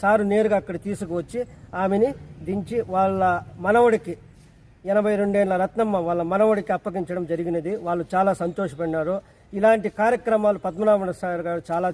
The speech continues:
చేస్తున్నాడు. ఏమైనా అంటే వయసు పడినప్పుడు మనము తల్లిదండ్రుల్ని చాలా బాగా చూసుకోవాలని బాధ్యత నేటి యువతకి, అందరికీ, ఉద్యోగం చేస్తున్న ప్రతి ఒక్కరికి ఉంది. ఇలాంటి తల్లిదండ్రుల్ని ఎక్కడో వదిలేసి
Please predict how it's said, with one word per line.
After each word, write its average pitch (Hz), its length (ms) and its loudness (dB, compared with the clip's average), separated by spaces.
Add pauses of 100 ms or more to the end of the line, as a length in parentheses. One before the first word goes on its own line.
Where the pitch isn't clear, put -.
చేస్తున్నాడు. 175 640 -2 (680)
ఏమైనా 247 300 4
అంటే 208 540 2 (400)
వయసు 220 720 0 (100)
పడినప్పుడు 214 600 2
మనము 190 580 0 (220)
తల్లిదండ్రుల్ని 233 840 2
చాలా 208 200 4
బాగా 202 300 2 (100)
చూసుకోవాలని 185 360 -4
బాధ్యత 170 640 -2 (280)
నేటి 196 260 -2
యువతకి, 214 680 0
అందరికీ, 220 640 0 (260)
ఉద్యోగం 208 460 2
చేస్తున్న 190 380 -6
ప్రతి 185 240 -6
ఒక్కరికి 185 400 -4
ఉంది. 185 300 -2 (220)
ఇలాంటి 233 580 2 (260)
తల్లిదండ్రుల్ని 240 580 4
ఎక్కడో 233 260 2
వదిలేసి 214 640 0